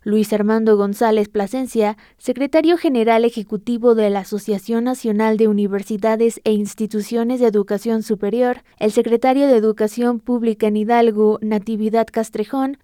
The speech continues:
así como la presidenta del Patronato Universitario, Lidia García Anaya.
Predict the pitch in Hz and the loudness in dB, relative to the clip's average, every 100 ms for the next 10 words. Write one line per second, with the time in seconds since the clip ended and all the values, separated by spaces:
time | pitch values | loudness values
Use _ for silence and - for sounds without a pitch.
0 | - 247 311 339 349 359 294 214 214 208 | -8 -4 -2 -2 2 2 2 2 -2 0
1 | 214 247 277 269 220 202 202 202 226 226 | 0 0 2 0 2 0 0 -2 -2 -2
2 | 269 240 208 196 196 208 - 247 262 277 | -2 0 -2 -2 -4 -8 -4 -2 0 0
3 | 311 - 214 220 247 285 285 220 196 - | 0 -2 -4 -4 -2 -2 0 -4 -4 -6
4 | 202 196 196 - 226 226 214 196 196 190 | -2 0 0 -2 -2 -2 -2 0 -2 -4